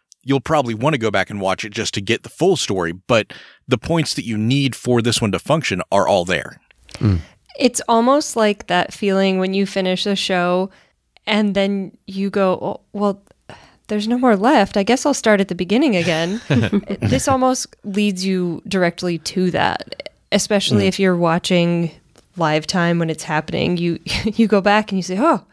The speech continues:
Speaker 3: right. Let me, let me remember how that started." And then
Speaker 2: Right.
Speaker 3: it, you get sucked in and you just go back through it all again.
Speaker 2: Mm-hmm.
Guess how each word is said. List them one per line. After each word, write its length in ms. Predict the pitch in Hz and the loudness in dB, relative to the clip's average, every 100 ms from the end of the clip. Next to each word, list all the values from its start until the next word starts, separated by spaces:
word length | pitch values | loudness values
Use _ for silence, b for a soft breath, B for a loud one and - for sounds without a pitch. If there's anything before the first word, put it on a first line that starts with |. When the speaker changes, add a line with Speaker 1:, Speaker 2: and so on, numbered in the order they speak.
| b b b | b b b
Speaker 3:
right. 300 | 254 240 - _ - | 0 2 0 _ -4
Let 80 | 220 | -2
me, 200 | 277 - | -2 -2
let 100 | 254 | 0
me 60 | 294 | 2
remember 440 | 302 277 247 240 196 | 2 2 2 2 0
how 260 | 190 196 | 2 2
that 400 | 180 170 170 - | 2 0 -2 -4
started." 800 | - - _ 175 156 - 180 - _ - | -6 -6 _ 0 0 -2 -6 -10 _ -4
And 120 | 196 | 0
then 360 | 180 170 165 - - - | 2 0 -4 -8 -14 -2
Speaker 2:
Right. 180 | 226 208 | 0 0
Speaker 3:
it, 140 | - - | -2 -2
you 200 | 202 202 | -2 0
get 400 | 190 190 - - | 0 0 -4 -6
sucked 380 | - 196 - | 0 0 0
in 180 | 196 180 | 0 0
and 140 | 165 165 | 0 -4
you 80 | |
just 240 | 165 170 - | -4 -6 -2
go 140 | 170 | -2
back 220 | 151 - - | 0 -2 -4
through 200 | 185 165 | -4 -2
it 40 | |
all 160 | 160 - | -2 -2
again. 420 | 185 101 196 196 - | -2 -4 -4 -6 0
Speaker 2:
Mm-hmm. 220 | 131 | 2